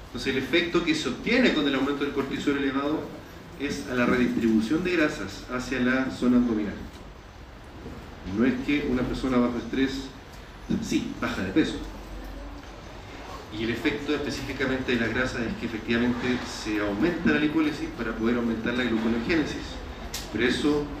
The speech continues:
a la larga, produce más efectos metabólicos que tienen que ver con la resistencia a la insulina, que hacen que se redistribuya la grasa de todas partes hacia la zona abdominal, lo que a su vez ya entramos a la, a la parte de la obesidad, digamos, como problema inflamatorio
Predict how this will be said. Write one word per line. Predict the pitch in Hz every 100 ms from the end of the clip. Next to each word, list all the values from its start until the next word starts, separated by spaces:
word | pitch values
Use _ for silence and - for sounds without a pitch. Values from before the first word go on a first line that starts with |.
| -
a | -
la | 95
larga, | 131 151 143 151 143
produce | 110 117 113 117 101 - - 143
más | 139 156
efectos | 160 160 160
metabólicos | 160 160 190 170 143 147
que | 123
tienen | 110 110
que | 113
ver | 110
con | 110
la | 95
resistencia | 98 - - 110
a | 113
la |
insulina, | 101 - - 165 185 - - - - - - -
que | 110 123
hacen | 131 175
que | 185 190 190 190
se | -
redistribuya | 123 131 - 127 127 143
la | 143
grasa | 139 139 - 156 - - - - - - - - - - -
de | 117
todas | 131 135
partes | - 156 175 156 131
hacia | 110 147 147 - - - - - 113
la |
zona | 104 107
abdominal, | 104 131 170 214 - - - - - - -
lo | 107 123 117
que | 113
a | 107
su | - 110
vez | 131 131
ya | 123 120 107
entramos | 107 120 120 117
a | 110
la, | 110 104 101
a |
la | 101
parte | 113 110 117
de | 107
la | 98
obesidad, | 98 101 113
digamos, | 117 117 110
como | 110 101
problema | 95 107 113
inflamatorio | 113 113 113 107 98 98 160 190